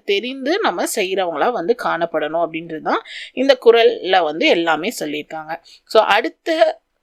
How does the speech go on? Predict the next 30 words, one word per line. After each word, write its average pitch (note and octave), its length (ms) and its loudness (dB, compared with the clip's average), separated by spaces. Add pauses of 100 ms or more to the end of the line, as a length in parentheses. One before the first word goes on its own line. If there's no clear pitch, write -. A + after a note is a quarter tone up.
(220)
பார்ட்ல G#3 440 4
நம்ம A3 200 -2
என்ன G#3+ 460 0 (100)
அதிகாரம் F#3+ 460 0
பார்க்க E3+ 340 -2
போறோம்னு E3+ 320 -8
பாத்தீங்கன்னா, E3 460 -2
"இன்னா C4 480 -2
செய்யாமை" D#3+ 680 -2 (100)
அப்படின்ற D3+ 360 -4
அதிகாரம் F3 560 0
பார்க்க D#3 240 -6
போறோம். D#3 240 -10 (180)
So, G3 260 2
மொத்தம் A#3+ 300 2
நம்மளுக்கு F#3+ 320 -2
இன்னும் B3 220 -2
திருக்குறள்ல A3+ 580 4 (140)
மூணு A3+ 220 2
அதிகாரம் F#3 600 0
இருக்கு. E3 320 -2 (280)
So, A#3+ 160 4
தொடர்ந்து C4 460 6
அடுத்தடுத்த A3 480 2
அதிகாரம் G#3+ 520 0
பார்க்கணும்னு F#3+ 340 -6
நினைச்சீங்கன்னா E3+ 460 -4
இந்த A#3 120 4 (100)
வீடியோக்கு A3 360 -4 (140)
அடுத்த A3 240 0